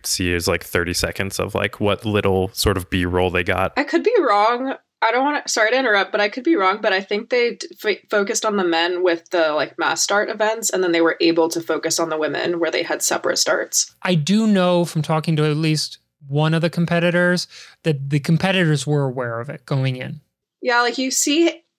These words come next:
Speaker 2: um, Haley Smith shared something on her social media, and one of the comments was about that. They felt like Lifetime prioritized, like, the higher profile events for the men, 'cause you know about Leadville and Unbound,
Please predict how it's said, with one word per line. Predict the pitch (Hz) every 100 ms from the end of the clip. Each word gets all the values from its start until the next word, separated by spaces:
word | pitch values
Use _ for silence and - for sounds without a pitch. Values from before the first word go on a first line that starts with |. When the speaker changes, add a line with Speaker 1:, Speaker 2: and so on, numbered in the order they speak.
| _ -
Speaker 2:
um, | 233 208 202
Haley | 208 214 214 214 208 202
Smith | 202 - 196 180 -
shared | - 175 175
something | 190 190 185
on |
her | 175
social | 170 170 165 180
media, | 165 170 165
and | 170
one | 170
of | 165
the | 170
comments | - 160 165 165
was | 180
about | 170 165 151 160
that. | 170 160 -
They | - 175
felt | - 160 165
like | 165 165 160 - - - - -
Lifetime | 185 160 165 - 185 165 165
prioritized, | - 170 165 165 165 165 170 165
like, | 165
the | -
higher | 175 160 151
profile | 165 160 165 170 170 170
events | 165 170 165
for | - 180
the | 170
men, | 156 151 175 196
'cause | 190 175
you | 180 165 - -
know | 170
about | 156 151 139
Leadville | 147 - 143 151
and | 180
Unbound, | 165 165 151 147 165 -